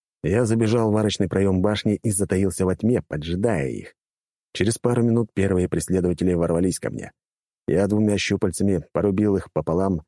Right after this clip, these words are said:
и вышвырнул обратно. Их товарищи снаружи заметили это кровавое месиво и с воплями побежали прочь. «Далеко собрались?» —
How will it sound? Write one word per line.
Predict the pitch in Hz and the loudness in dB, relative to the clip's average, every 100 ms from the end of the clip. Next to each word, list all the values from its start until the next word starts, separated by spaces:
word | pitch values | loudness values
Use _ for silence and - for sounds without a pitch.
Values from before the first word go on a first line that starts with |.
| _ _ _ | _ _ _
и | - 135 147 | -2 0 -2
вышвырнул | - 143 - 117 113 113 104 | -2 -4 -2 -2 0 -2 -2
обратно. | 107 104 117 82 - - - _ _ _ _ _ _ _ - | -2 0 0 -2 -8 -10 -16 _ _ _ _ _ _ _ -4
Их | 87 107 | -2 0
товарищи | 113 117 113 107 | 0 2 2 0
снаружи | 101 104 107 104 | 0 0 0 0
заметили | 95 101 107 101 101 | 0 0 0 0 0
это | 98 | 0
кровавое | 95 95 95 92 90 | -2 0 0 2 2
месиво | 98 101 107 98 - | 2 2 0 -2 -2
и | 104 | -6
с | - | -2
воплями | 104 101 98 | 0 2 2
побежали | 92 90 85 92 | 0 0 0 0
прочь. | 82 71 - - _ _ _ _ _ _ _ _ _ _ - | -2 -4 -6 -12 _ _ _ _ _ _ _ _ _ _ -2
«Далеко | 113 202 254 | 0 2 2
собрались?» — | 233 233 220 214 233 220 | 2 2 4 4 4 0